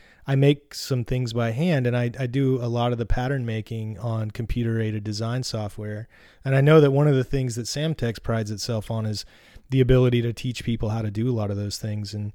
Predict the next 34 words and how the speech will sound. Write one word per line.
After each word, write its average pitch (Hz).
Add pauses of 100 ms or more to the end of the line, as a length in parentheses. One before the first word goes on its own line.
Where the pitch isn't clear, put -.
(320)
you 127
know, 120 (100)
um, 117 (680)
I, 120
I, 151
th-, 170 (220)
that's, 151
that's -
the 160
high-tech 160
business 147
that 135
we 123
live 143
in 120
these 104
days, 104
right? 113
We're 131
not 139
manufacturing 139
goods 127
like 117
we 113
used 120
to, 110
and, 107
but 117
we 120
are 131 (100)
heavily 135
into 113
design 110
and, 101